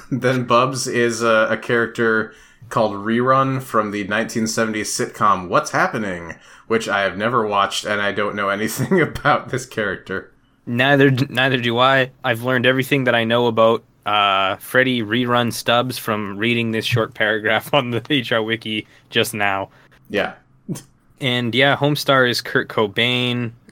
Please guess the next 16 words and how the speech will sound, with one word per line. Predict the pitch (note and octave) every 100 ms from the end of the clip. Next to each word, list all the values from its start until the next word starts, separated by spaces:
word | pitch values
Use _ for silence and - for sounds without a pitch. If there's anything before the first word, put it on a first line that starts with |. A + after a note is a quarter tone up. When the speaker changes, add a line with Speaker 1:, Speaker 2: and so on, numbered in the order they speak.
| -
Speaker 2:
uh, | G2 G2
from | - G#2
Nirvana, | G2+ G#2+ A2+ A2
obviously. | G#2+ G#2 G#2+ A2 - A2 A2 - - _ _ -
And | A#2 A#2+ A#2+
he | - B2+
has | B2+ B2+ B2 A2+
the | B2+ B2 A#2+
corporate | - C#3 - C3 A#2
Rock | B2 B2 -
Still | - G#2+
Sucks | - C3 C3 B2+ - - - - -
t-shirt | B2+ - C3 A#2+
on. | A#2+ A#2+ A#2+ A#2 - _ _ _
Whi- | A2+ G#2
Speaker 1:
Yeah. | F2